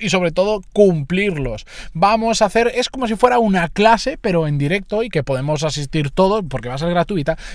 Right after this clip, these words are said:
y porque además va a ser online. Si os queréis apuntar, hacedlo cuanto antes porque en unos días ya voy a decir la fecha exacta y la hora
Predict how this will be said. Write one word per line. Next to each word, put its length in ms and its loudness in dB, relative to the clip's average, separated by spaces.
y 60 0
porque 260 0
además 260 0
va 60 2
a 20 -4
ser 140 -2
online. 320 0
Si 100 -4
os 80 -6
queréis 300 2
apuntar, 460 4
hacedlo 320 2
cuanto 540 2
antes 280 -2
porque 360 -2
en 160 2
unos 280 2
días 220 0
ya 160 4
voy 200 4
a 60 6
decir 280 2
la 120 -2
fecha 340 -2
exacta 400 2
y 40 0
la 140 2
hora 260 2